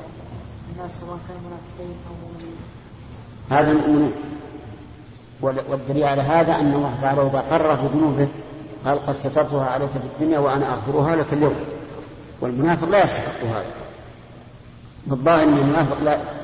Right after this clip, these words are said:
Speaker 2: لا، لا يدخل في ذلك، وأن المنافق يذهب به إلى النار بعد أن يمتنع عن السجود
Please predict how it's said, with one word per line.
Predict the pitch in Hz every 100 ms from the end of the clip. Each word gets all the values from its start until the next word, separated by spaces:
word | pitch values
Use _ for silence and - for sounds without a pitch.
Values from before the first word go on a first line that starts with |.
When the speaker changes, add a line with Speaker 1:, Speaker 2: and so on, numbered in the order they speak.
| - - -
Speaker 2:
لا، | 139 143
لا | 151 156
يدخل | 147 139
في | 113
ذلك، | 113 101 -
وأن | 127 135
المنافق | 135 160 151 - - - - - 143
يذهب | 147 135
به | 135 139
إلى | 135 131
النار | 127 123 - - - - - - - -
بعد | 143 143
أن | 135 135
يمتنع | 131 131 151 151
عن | 139 156
السجود | - 139 135 139